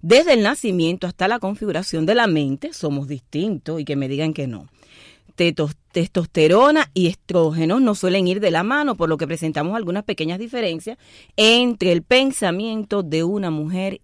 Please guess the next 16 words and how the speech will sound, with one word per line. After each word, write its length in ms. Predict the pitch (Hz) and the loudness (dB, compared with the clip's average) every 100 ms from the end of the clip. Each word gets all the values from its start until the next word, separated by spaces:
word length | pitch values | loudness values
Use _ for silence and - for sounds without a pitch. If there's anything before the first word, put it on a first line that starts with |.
| _ | _
y 160 | 135 135 | -12 -10
un 140 | 135 | -12
hombre. 440 | - - - - - _ _ _ | -16 -20 -20 -20 -20 _ _ _
En 160 | 220 277 | -2 0
el 120 | 294 | 0
lenguaje. 480 | 294 226 123 - - - _ _ _ _ - - _ | 0 -2 -6 -10 -16 -20 _ _ _ _ -20 -20 _
En 200 | 254 269 | 4 4
el 120 | 269 | 4
caso 360 | - 339 339 247 | 2 0 2 2
de 100 | 202 | 4
las 160 | 226 285 | 4 2
mujeres, 540 | 220 185 143 139 170 - | 0 -2 -2 -2 -4 0
la 280 | 175 175 | 4 4
mayoría 640 | 220 269 202 156 165 180 170 | 4 0 0 0 2 -2 0
sabemos 400 | 151 156 202 226 | 0 2 0 -4
expresarnos 1040 | - 214 269 - 147 131 131 151 285 - | -6 -8 -8 -6 -6 -4 -6 -8 -8 -12